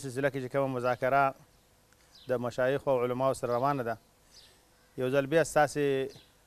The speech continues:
وړاندې په دغه پروګرام کې حاضریږو. محترم مشایخ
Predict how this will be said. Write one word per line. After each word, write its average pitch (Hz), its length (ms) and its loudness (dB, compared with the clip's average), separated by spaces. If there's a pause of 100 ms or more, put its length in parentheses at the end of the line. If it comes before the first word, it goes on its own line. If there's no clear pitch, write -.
(520)
وړاندې 135 460 2 (360)
په 123 60 -4 (100)
دغه 127 240 4 (100)
پروګرام 123 380 -2
کې - 120 -16
حاضریږو. 117 480 -4 (880)
محترم 139 500 2
مشایخ 139 280 2